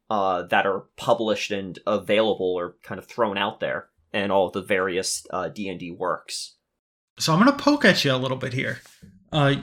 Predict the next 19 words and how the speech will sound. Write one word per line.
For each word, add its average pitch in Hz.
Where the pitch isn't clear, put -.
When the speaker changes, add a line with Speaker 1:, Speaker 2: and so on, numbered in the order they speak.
Speaker 2:
you're 151
using 240
a 220
lot 214
of 185
conclusory 165
statements. -
You're 123
saying 156
a 147
lot 131
of 123
"it 135
is 123
great." 117
Um, 117
you're 147
able 135
to. 120